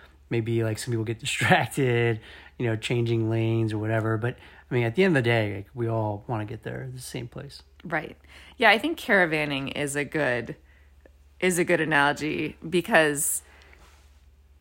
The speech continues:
Speaker 2: we're together and we're traveling the same route. And that, I think, from,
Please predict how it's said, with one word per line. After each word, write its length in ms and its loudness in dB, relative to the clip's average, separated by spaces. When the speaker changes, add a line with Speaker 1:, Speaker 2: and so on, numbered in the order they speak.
Speaker 2:
we're 200 2
together 680 6
and 200 2
we're 100 2
traveling 520 2
the 100 -4
same 520 -2
route. 500 0
And 180 2
that, 320 6
I 80 0
think, 180 -2
from, 240 0